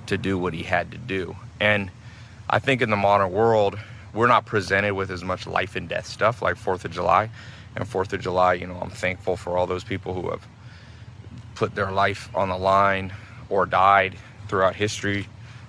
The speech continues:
Revolutionary War, Civil War, War of eighteen twelve, World War One, Two, you know, all Vietnam, and now in all the modern day stuff we're in, in Iraq and stuff. And most people, though, are just civilians and never get that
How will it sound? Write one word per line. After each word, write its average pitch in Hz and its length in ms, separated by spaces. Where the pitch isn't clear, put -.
Revolutionary 92 640
War, 110 420
Civil 107 320
War, 110 320
War 104 160
of 95 80
eighteen 101 320
twelve, 113 320
World 101 180
War 92 160
One, 107 520
Two, 104 400
you 92 160
know, 87 160
all 98 280
Vietnam, 95 720
and 95 160
now 95 240
in 90 80
all 90 160
the 92 160
modern 92 380
day 90 140
stuff 92 420
we're 90 160
in, 90 160
in 87 120
Iraq 87 420
and - 80
stuff. 87 300
And 104 440
most 139 380
people, 120 260
though, 101 260
are 104 100
just 95 220
civilians 104 580
and 95 100
never 92 220
get 90 280
that 80 200